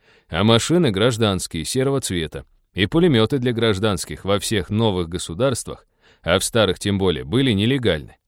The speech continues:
Значит, из Гуляй-Поля транспорт. Там-то всё можно,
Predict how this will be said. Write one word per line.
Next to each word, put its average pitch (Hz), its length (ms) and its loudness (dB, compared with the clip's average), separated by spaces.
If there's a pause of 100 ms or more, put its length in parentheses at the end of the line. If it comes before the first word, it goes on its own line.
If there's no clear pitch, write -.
(340)
Значит, 92 540 -2
из 98 160 -2
Гуляй-Поля 101 600 0
транспорт. - 560 -6 (380)
Там-то 120 460 2
всё 113 320 -2
можно, 95 380 -2